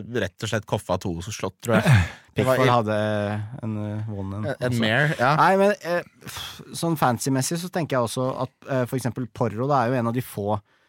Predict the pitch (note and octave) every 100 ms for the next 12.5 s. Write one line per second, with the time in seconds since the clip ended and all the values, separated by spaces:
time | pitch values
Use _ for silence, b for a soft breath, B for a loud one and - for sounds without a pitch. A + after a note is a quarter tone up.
0 | _ - A#2 G#2+ G2 A#2 - - G#2 G2
1 | G2 G2 G#2 G2 G2+ - G2+ B2 B2+ -
2 | A2+ G#2+ G#2+ G#2 b b - A2 A2 G#2+
3 | G#2+ G#2+ G#2 F#2+ G#2+ G#2 G#2 G#2 G2+ G2+
4 | G2+ G2+ G#2 G#2 F#2+ - - A2 F#2+ G#2
5 | G#2 A2 G2 F2+ F2+ F#2+ G2+ G2+ G2 F#2
6 | G2 G2 F#2 F#2+ G#2 G2+ F#2 F#2+ F#2 B2
7 | B2 b b b b A2 A2 G#2 A2 A2
8 | A2 G#2+ A2 C#3 G#2+ - A#2 C#3 C#3 F3
9 | E3 C#3+ G3+ G#3 - D3 C3 A2+ - C3
10 | B2+ B2+ B2 B2+ - A#2 A2 G#2+ - A2+
11 | A2+ B2 A#2+ A#2+ G#2+ G2+ G#2 G#2 G2 A2
12 | G#2 G2 - G#2+ G#2